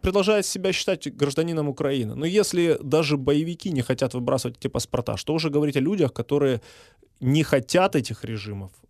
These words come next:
которые просто вынуждены терпеть в силу разных обстоятельств, и которые действительно, э, не теряют связи с Украиной. Сейчас, э, еще раз повторю, сейчас вот немножечко уже стихает боль, слава богу. Сейчас, наверное, действительно хороший момент для того, чтобы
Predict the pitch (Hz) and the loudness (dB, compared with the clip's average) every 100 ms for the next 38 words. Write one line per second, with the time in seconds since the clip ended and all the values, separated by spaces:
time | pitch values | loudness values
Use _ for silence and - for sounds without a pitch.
0 | - 127 151 147 135 151 - 135 143 139 | -6 -2 2 4 4 2 2 2 4 2
1 | 120 131 123 113 170 202 - - 139 127 | 2 0 0 0 0 0 -2 -2 2 4
2 | 127 117 113 113 - 127 120 101 98 - | 4 2 -2 -6 -4 0 2 0 -6 -12
3 | - - - - - 131 135 147 170 139 | -16 -20 -20 -12 -2 2 2 2 2 2
4 | 117 160 180 160 147 143 139 135 - 131 | -2 -2 -2 0 2 4 4 2 0 0
5 | 131 127 123 117 - - _ - - 151 | 2 2 0 -2 -8 -20 _ -20 -6 0
6 | 151 151 147 156 139 - 139 123 117 120 | 2 4 4 6 4 2 2 2 0 -6
7 | 117 113 98 95 - 175 180 - 156 151 | -2 -2 -2 -4 0 0 0 -2 2 4
8 | 143 143 139 135 - - _ 131 - 135 | 4 4 2 0 -6 -20 _ -4 2 2
9 | 117 117 - 143 190 202 - 151 147 135 | 2 -4 -2 0 2 0 2 2 2 -2
10 | - 139 139 - - 123 120 - 120 147 | 0 0 0 -2 0 2 2 -2 -2 0
11 | 120 107 113 190 - 127 120 113 110 98 | 2 2 0 0 0 2 2 2 0 0
12 | 104 147 143 - 127 123 123 120 131 123 | -2 -2 -2 -2 -2 0 0 -4 -6 -6
13 | 113 123 117 120 123 151 175 120 113 127 | -2 0 0 -2 -4 -2 -2 -2 -2 -4
14 | - 117 | -4 -8